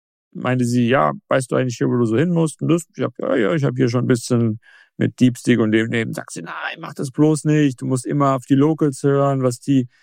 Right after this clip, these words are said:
was die dir empfehlen und so weiter." Und dann hab ich gesagt,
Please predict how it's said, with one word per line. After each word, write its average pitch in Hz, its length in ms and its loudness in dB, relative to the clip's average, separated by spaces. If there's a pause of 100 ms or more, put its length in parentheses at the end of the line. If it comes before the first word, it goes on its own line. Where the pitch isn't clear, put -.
(240)
was 117 160 -8
die 127 160 -4
dir 131 120 4
empfehlen 135 420 0
und 123 100 -4
so 120 140 0
weiter." 135 440 0 (460)
Und 120 220 -2
dann 120 100 -2
hab 117 60 -2
ich 113 80 -8
gesagt, - 200 0